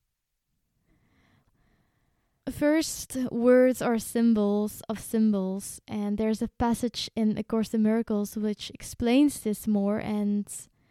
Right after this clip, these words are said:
it says that, strictly speaking, words play no part at all in healing. What you ask for, you receive. But this refers to the prayer of the heart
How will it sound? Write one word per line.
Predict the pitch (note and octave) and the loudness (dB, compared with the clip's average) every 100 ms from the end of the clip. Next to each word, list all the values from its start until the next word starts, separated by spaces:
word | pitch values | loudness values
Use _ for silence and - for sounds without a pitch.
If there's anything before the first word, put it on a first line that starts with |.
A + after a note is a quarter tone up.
| _ _ _ _ _ - | _ _ _ _ _ -10
it | A#3+ | -8
says | - A#3+ C4+ B3 | -4 0 0 0
that, | A#3+ G#3+ A3 | 0 2 0
strictly | - - C#4 - C#4+ | -4 -6 -6 -2 -4
speaking, | - - C#4 C#4 - A3+ A3+ A3+ G#3 | -4 -4 0 0 0 0 0 0 0
words | A3 A#3 - | 2 2 -2
play | - A3+ G#3+ | -6 0 4
no | G#3+ A3 | 4 4
part | - A3 A#3+ A#3+ G#3+ - _ - | 2 0 2 2 -2 -8 _ -4
at | A3 | 0
all | G#3+ G#3 G#3 G#3 - | 2 2 2 -2 0
in | G#3 | 0
healing. | G3 G3+ G3 G3 A#3+ D#4 - _ _ _ _ _ _ _ _ _ _ _ _ _ _ _ _ _ _ _ - - | 2 0 0 0 0 -2 -10 _ _ _ _ _ _ _ _ _ _ _ _ _ _ _ _ _ _ _ -20 -6
What | A#3+ B3 | -2 0
you | C4 | 0
ask | - A#3 C4 - | 0 0 0 -4
for, | - A3+ G#3+ | -6 2 6
you | A3 A3+ | 8 8
receive. | A3+ A3 - A3+ G#3 G#3 G#3 - - - _ _ _ _ _ _ _ _ _ _ _ _ - | 6 2 -2 0 0 0 -4 -12 -20 -20 _ _ _ _ _ _ _ _ _ _ _ _ -10
But | B3 | -4
this | C4 C4 | -2 0
refers | C4+ B3 A#3+ A#3+ B3 | 0 0 2 4 4
to | - | 2
the | A#3+ | -2
prayer | A3+ A#3+ A3+ A3+ | -2 0 0 0
of | G#3+ - | -2 -2
the | A3 | -2
heart | G#3+ G#3+ A3 | 0 -2 -2